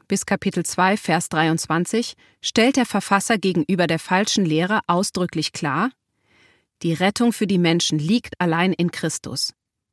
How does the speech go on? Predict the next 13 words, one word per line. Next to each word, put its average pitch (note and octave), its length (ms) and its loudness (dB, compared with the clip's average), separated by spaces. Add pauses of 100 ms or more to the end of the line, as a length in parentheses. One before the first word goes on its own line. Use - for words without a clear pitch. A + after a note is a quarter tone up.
(160)
Gott A#3 300 2
hat A3 160 -2
durch F3+ 180 0
Christus - 600 -4
alle A#3+ 260 6
Mächte G#3 440 2
und F3+ 140 0
Gewalten E3+ 420 0
unterworfen. E3 800 -2 (480)
Kapitel - 440 -6
zwei, F3 300 -2
Vers F3+ 300 -4
fünfzehn. - 580 -4